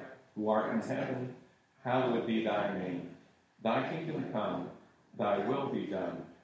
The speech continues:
on earth as it is in heaven. Give us this day our daily bread,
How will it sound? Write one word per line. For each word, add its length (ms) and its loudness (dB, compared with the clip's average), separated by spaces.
on 220 2
earth 360 2
as 160 -4
it 100 -2
is 220 -2
in 160 -2
heaven. 380 -6
Give 180 4
us 320 2
this 300 -2
day 260 4
our 300 0
daily 320 0
bread, 400 -2